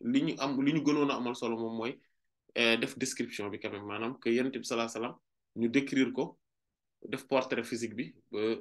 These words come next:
maanaam mel ni comme si yaa ngi koy gis. Sallallahu alayhi wa sallam. Yonent bu tedd boobu day, gis nga,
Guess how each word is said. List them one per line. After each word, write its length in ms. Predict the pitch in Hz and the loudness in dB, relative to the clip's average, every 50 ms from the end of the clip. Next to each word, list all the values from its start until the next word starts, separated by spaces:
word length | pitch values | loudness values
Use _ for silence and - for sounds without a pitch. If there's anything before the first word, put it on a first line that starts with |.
| - - _ _ - - - - | -6 -14 _ _ -16 -14 -10 -8
maanaam 400 | 110 107 104 107 107 113 127 - - _ _ _ _ _ _ _ _ _ _ _ _ _ _ _ _ _ _ _ _ _ _ _ _ _ _ _ - | -6 -6 -6 -4 -6 -6 -8 -10 -12 _ _ _ _ _ _ _ _ _ _ _ _ _ _ _ _ _ _ _ _ _ _ _ _ _ _ _ -4
mel 200 | 123 131 135 135 | 0 0 2 2
ni 80 | 135 135 | 0 0
comme 140 | 135 127 127 | 0 -2 -2
si 100 | - 110 | -2 -4
yaa 100 | 110 104 | -4 -4
ngi 60 | 101 - | -6 -8
koy 120 | 98 90 | -10 -10
gis. 320 | 90 - - - - - _ _ _ _ _ _ _ _ _ _ _ _ _ _ _ _ _ _ _ - | -8 -8 -8 -8 -8 -10 _ _ _ _ _ _ _ _ _ _ _ _ _ _ _ _ _ _ _ -14
Sallallahu 220 | - - 101 98 | -10 -8 -8 -8
alayhi 80 | 101 - | -6 -8
wa 60 | - | -10
sallam. 180 | - - - _ _ _ _ _ _ _ _ _ _ _ _ _ _ _ _ _ _ _ - - _ _ _ _ - - - _ _ _ _ _ _ _ _ _ _ _ _ _ _ _ _ _ _ _ _ _ _ _ _ _ _ _ _ _ _ _ _ _ _ _ - | -10 -12 -14 _ _ _ _ _ _ _ _ _ _ _ _ _ _ _ _ _ _ _ -20 -20 _ _ _ _ -20 -20 -20 _ _ _ _ _ _ _ _ _ _ _ _ _ _ _ _ _ _ _ _ _ _ _ _ _ _ _ _ _ _ _ _ _ _ _ -2
Yonent 340 | 110 120 135 147 151 156 - | 2 2 2 2 2 0 -2
bu 140 | 123 120 120 | -4 -4 -2
tedd 180 | - 135 120 113 113 | 0 0 0 0 -2
boobu 240 | 110 123 135 127 127 | -2 0 0 0 0
day, 260 | 110 113 135 - - _ _ _ _ _ _ _ _ _ _ _ _ _ _ _ _ _ _ _ _ _ _ _ 123 | 0 0 -2 -4 -8 _ _ _ _ _ _ _ _ _ _ _ _ _ _ _ _ _ _ _ _ _ _ _ -8
gis 140 | 120 - - | -6 -6 -6
nga, 80 | 107 | -6